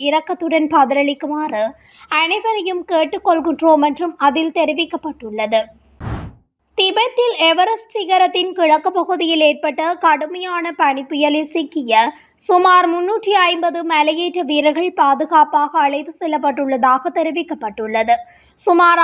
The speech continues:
ஆயிரம் பேர் மலையில் இருந்து இறங்க முடியாமல் பனிப்புயலில் சிக்கியதாக சர்வதேச ஊடகங்கள் செய்தி வெளியிட்டுள்ளன. இதற்கமைய ஏனையோரை மீட்கும் பணியில் மீட்பு படையினர் தீவிரமாக ஈடுபட்டு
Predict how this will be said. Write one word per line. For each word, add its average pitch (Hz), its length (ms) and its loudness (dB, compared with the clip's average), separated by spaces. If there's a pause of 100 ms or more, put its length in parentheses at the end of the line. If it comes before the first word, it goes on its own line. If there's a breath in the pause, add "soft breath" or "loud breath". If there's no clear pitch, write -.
(100)
ஆயிரம் 320 340 -2
பேர் 330 260 -4
மலையில் 294 400 -2
இருந்து 302 240 -2 (140)
இறங்க 302 380 4
முடியாமல் 269 580 2 (320 loud breath)
பனிப்புயலில் 349 800 -2
சிக்கியதாக 294 720 0
சர்வதேச 311 720 -2
ஊடகங்கள் 240 680 -2 (360 soft breath)
செய்தி 349 400 2
வெளியிட்டுள்ளன. 220 680 -6 (520 soft breath)
இதற்கமைய 339 540 0 (180)
ஏனையோரை 311 500 0 (160)
மீட்கும் 277 400 -4
பணியில் 302 420 0
மீட்பு 262 260 -8 (100)
படையினர் 294 500 0
தீவிரமாக 311 720 2
ஈடுபட்டு 277 380 -4